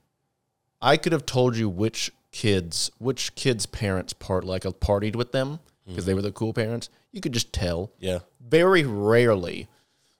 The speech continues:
Speaker 1: um, was that beneficial to a child's life or the parent's life. Um, 'cause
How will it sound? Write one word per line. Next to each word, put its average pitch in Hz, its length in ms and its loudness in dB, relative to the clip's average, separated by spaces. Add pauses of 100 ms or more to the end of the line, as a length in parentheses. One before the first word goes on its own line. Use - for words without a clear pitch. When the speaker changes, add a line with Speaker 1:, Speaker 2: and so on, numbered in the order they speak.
Speaker 1:
um, 92 800 -2 (480)
was 98 240 0
that 107 300 0 (800)
beneficial 101 880 -6 (220)
to 82 440 -8 (500)
a - 80 -12
child's 85 500 -8
life 80 340 -12
or 135 120 -2
the 101 80 -2
parent's 104 380 -4
life. 82 340 -12 (640)
Um, 85 600 -4 (440)
'cause 92 340 -4